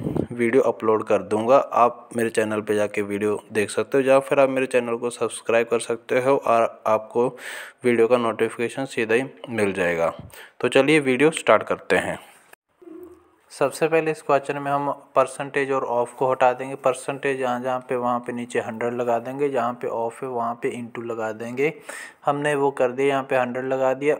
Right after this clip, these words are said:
ऑफ की जगह पे into लगा दिया, दोनों साइड में। अभी हमें क्या करना है, ये क्वेश्चन मार्क है, इसको एक साइड में रखना है, इसके साथ में जो भी उसको दूसरी साइड में ले जाना है। क्वेश्चन मार्क को हमने इस साइड रख लिया और दूसरी साइड जो था,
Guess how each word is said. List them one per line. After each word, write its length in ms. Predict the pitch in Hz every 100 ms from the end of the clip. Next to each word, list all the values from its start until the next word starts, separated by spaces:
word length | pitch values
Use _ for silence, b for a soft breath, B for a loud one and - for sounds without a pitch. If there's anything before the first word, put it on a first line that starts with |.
| -
ऑफ 220 | - 127 -
की 80 |
जगह 180 | 131 127
पे 200 | 123 120
into 200 | 113 113
लगा 260 | 107 104 104
दिया, 140 | 107
दोनों 300 | 110 127 131
साइड 280 | 127 110 98
में। 240 | 95 98 95 B B B B B _ _ - _ _ - _ -
अभी 200 | 156 180
हमें 220 | 185 165
क्या 120 | 165 156
करना 260 | 156 156
है, 80 | 160
ये 60 | 156
क्वेश्चन 380 | 156 139 - 156
मार्क 340 | 156 151 147
है, 60 | 151
इसको 180 | -
एक 140 | 151 143
साइड 240 | 143 131
में 100 | 143
रखना 260 | 135 135 147
है, 60 |
इसके 200 | 143 -
साथ 360 | 143 143 123 -
में 120 | 135
जो 160 | 131 127
भी 140 | 127
उसको 220 | 131 - 135
दूसरी 340 | 127 117 127
साइड 220 | 120 120
में 120 | 123 127
ले 80 | 127
जाना 240 | 127 127
है। 160 | 143 147 _ _ - - _ _ -
क्वेश्चन 280 | 147 139 147
मार्क 200 | 143 135
को 80 | 139
हमने 160 | 139
इस 100 | 135
साइड 180 | 143 131
रख 220 | 131 123
लिया 140 | 131 131
और 80 | 131
दूसरी 300 | 131 123 135
साइड 320 | 135 127 127 - -
जो 160 | 123 123
था, 200 | 143